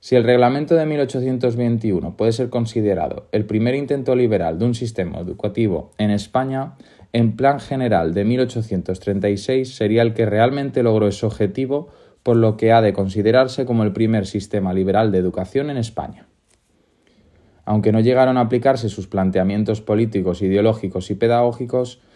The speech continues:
sí servirían de referencia para posteriores planes y programas hasta el sexenio revolucionario,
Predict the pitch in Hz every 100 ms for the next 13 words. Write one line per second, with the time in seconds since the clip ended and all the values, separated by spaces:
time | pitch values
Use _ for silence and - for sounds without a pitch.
0 | _ - 131 120 135 131 120 117 110 101
1 | 101 101 113 120 117 120 113 110 101 107
2 | 110 110 113 117 - 110 110 113 113 110
3 | 98 101 117 - 113 - 101 95 95 -
4 | 107 117 123 117 98 87 85 - 95 104
5 | 82